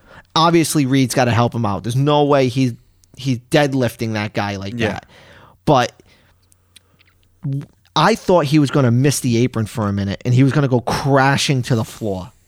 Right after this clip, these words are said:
Speaker 2: Yeah.
Speaker 1: And then there was another spot with Lumis getting his leg caught up in the rope. Did you see that?
Speaker 2: Yeah, it was scary.
Speaker 1: Dude, the way his leg, like, twisted, it bent like an elbow. I was like, "Oh,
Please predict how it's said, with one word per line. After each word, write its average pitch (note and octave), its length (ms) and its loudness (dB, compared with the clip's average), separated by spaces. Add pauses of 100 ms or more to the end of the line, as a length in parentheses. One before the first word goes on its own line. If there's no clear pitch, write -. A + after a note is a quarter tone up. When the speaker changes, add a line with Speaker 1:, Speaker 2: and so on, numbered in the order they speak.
(160)
Speaker 2:
Yeah. A2 320 -6 (880)
Speaker 1:
And C#3+ 180 4
then G3 160 2
there F#3+ 80 6
was D#3 120 4
another D#3+ 400 2
spot - 440 2
with A#2 180 -2
Lumis D3+ 480 2
getting A#2 220 -4
his A2+ 140 -4
leg C3+ 260 0
caught D#3 240 0
up D#3+ 160 0
in C#3+ 80 0
the B2 100 0
rope. A#2+ 500 0 (120)
Did B2+ 180 -4
you G#3+ 80 -2
see D#3 280 -2
that? G3+ 300 0 (420)
Speaker 2:
Yeah, G#2+ 440 0
it G#2+ 40 2
was A2 120 -2
scary. G2+ 400 -4 (580)
Speaker 1:
Dude, D#3+ 320 4
the D3+ 80 0
way F#3+ 240 2
his G3+ 300 0
leg, F3 240 2
like, C#3 260 -2
twisted, F#3 440 -2
it D#3 160 -4
bent F#3 220 0
like F3+ 180 -2
an D#3 80 0
elbow. C3 360 0
I - 140 -2
was B2 140 0
like, A#2 140 -2 (440)
"Oh, A3 500 2